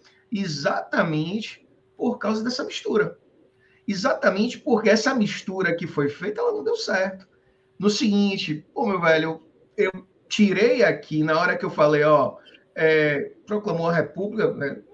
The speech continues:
é, é, vamos lá, aboliu a escravidão, consequência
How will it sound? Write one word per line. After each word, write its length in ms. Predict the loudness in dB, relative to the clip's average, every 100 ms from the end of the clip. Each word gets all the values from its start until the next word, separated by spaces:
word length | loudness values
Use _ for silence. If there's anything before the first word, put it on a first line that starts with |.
| -20 _ -12
é, 240 | -10 -8 -8
é, 100 | -4
vamos 180 | -2 0
lá, 120 | 0
aboliu 420 | 2 4 4 4
a 40 | 0
escravidão, 1120 | 0 2 2 2 -2 0 0 0 -2 -4 -10 -14 -20 -12
consequência 1040 | -8 -4 -4 -4 -6 -6 -4 -4 -4 -6